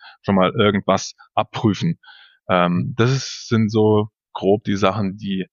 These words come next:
wichtig sind. Und dann gucken wir immer, dass wir in dem Workshop die Zielgruppe selbst mit drin sitzen haben. Also die Leute, die Azubi-Stellen, die beworben werden sollen, die, davon laden wir auch Auszubildende ein.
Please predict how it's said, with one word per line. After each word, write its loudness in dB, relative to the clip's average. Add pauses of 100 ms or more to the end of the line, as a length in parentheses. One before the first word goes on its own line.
(680)
wichtig -2
sind. -2 (420)
Und 0
dann -2
gucken -4
wir 2
immer, 2
dass 0
wir 0
in 2
dem 2
Workshop 0
die -14
Zielgruppe -2
selbst -2
mit -8
drin -2
sitzen -4
haben. 0 (340)
Also -2
die -2
Leute, 2
die -2
Azubi-Stellen, -2
die -2
beworben 0
werden 2
sollen, 0
die, -4 (160)
davon 0
laden 0
wir -4
auch -2 (300)
Auszubildende 0
ein. 0